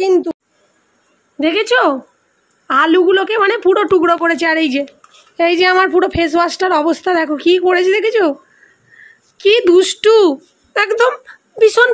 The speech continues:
পাজি, ভীষণ পাজি, ভীষণ পাজি, ভীষণ পাজি একেবারে। আর, আর একটা দেখবে কি করছে, দেখি, একদম দুষ্টু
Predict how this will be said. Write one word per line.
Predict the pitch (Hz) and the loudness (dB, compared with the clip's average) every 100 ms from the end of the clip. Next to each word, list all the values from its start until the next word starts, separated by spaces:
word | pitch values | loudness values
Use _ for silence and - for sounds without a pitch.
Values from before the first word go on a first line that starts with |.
| 370 | 0
পাজি, | 302 254 311 | -2 -2 0
ভীষণ | 415 440 508 480 | 2 2 0 0
পাজি, | 359 269 254 262 | 0 0 -4 0
ভীষণ | 339 453 494 571 605 | 0 2 2 2 0
পাজি, | 466 440 453 370 277 - _ _ _ _ _ _ _ | 0 2 2 0 -4 -14 _ _ _ _ _ _ _
ভীষণ | 311 427 480 440 | -6 0 0 0
পাজি | 359 269 302 294 | -2 0 -4 -4
একেবারে। | 294 269 262 254 _ _ _ _ _ - | -8 -10 -12 -16 _ _ _ _ _ -6
আর, | 320 339 | -2 0
আর | 370 403 | 2 0
একটা | 403 427 427 | -2 -2 -2
দেখবে | 381 453 427 - | -2 -2 -2 -2
কি | 392 392 | -2 -2
করছে, | 381 381 427 302 285 _ _ _ _ | -4 -2 -4 -4 -6 _ _ _ _
দেখি, | 302 403 440 523 587 _ _ - 381 494 | -6 -2 0 0 -2 _ _ -4 0 0
একদম | 415 494 466 | 0 -2 0
দুষ্টু | 403 415 - | 2 0 0